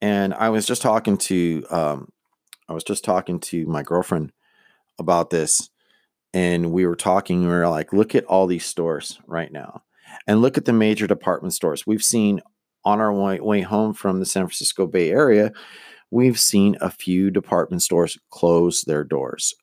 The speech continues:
I mean, they're closed. They, they went bankrupt.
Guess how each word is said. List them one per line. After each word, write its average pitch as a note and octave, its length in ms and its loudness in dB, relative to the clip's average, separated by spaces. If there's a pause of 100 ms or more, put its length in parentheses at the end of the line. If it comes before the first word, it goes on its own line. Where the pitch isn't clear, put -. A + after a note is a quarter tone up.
(160)
I F2+ 80 -2
mean, D#2 280 -4 (680)
they're D2+ 200 -4
closed. - 580 0 (240)
They, E2+ 440 -2
they F2+ 140 0
went F2 240 -2
bankrupt. A2 540 0